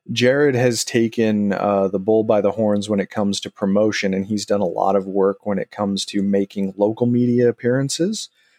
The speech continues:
which, uh, which you have to pay for. They're, like, paid segments, but we talk a bit about that and what the R O I is like on something like that,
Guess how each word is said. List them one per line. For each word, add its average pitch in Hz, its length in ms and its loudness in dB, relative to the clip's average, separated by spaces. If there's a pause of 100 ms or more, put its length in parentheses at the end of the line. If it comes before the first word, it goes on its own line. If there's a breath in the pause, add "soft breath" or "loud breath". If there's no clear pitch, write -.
(140)
which, 110 420 0
uh, 101 240 2
which 120 200 -2
you 175 80 4
have 165 100 2
to 143 80 -6
pay 135 220 0
for. 135 300 0
They're, 131 120 2
like, 117 220 2
paid 117 300 -2
segments, 107 560 -4
but 104 300 -2 (320 soft breath)
we 143 100 0
talk 135 280 0
a 135 40 -2
bit 120 180 2
about 101 480 0
that 123 560 2
and 113 160 -2
what 110 140 -2
the 104 120 -2
R 107 240 2
O 98 120 4
I 101 220 0
is 117 200 -2
like 113 320 0
on 117 160 -4
something 117 380 -6
like 113 240 -4
that, 110 320 -2